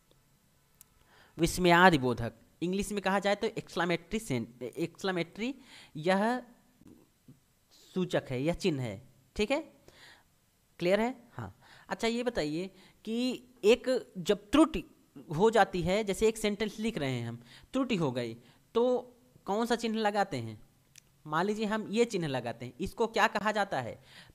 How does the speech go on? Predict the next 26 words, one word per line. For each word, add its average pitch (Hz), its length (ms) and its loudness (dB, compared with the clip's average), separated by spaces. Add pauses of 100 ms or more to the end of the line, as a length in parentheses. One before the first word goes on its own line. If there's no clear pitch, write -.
त्रुटि 247 240 -2
हो 214 140 2
गई, 214 300 -2 (600)
लिख 208 240 -2
दिए 220 180 -2
हैं 226 260 -4
और 175 200 2
हम 175 260 -2
कुछ 226 220 -2
लिख 226 220 -2
रहे 214 140 0
हैं, 226 160 -2
तो 220 120 -4
उसको 196 320 -2
क्या 196 220 0
कहा 202 240 0
जाता 185 280 0
है, 196 160 0
उसका 190 380 -2
नाम 185 280 -2
क्या 170 200 0
है, 175 340 0
ये 190 80 6
बताइए। 104 420 -4 (3750)
रिप्लाई 165 340 0
कीजिएगा, 175 440 -2